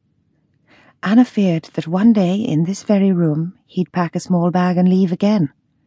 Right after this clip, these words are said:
She would rail and plead as Janet had done, and it would be no use.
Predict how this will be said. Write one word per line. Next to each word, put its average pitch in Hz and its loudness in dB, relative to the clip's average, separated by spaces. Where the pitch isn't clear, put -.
She - 2
would 233 4
rail 180 2
and 175 0
plead 151 0
as 165 -4
Janet 156 0
had 143 -6
done, 156 -2
and 165 -2
it 160 -12
would 165 -6
be 170 -2
no 175 2
use. 185 -2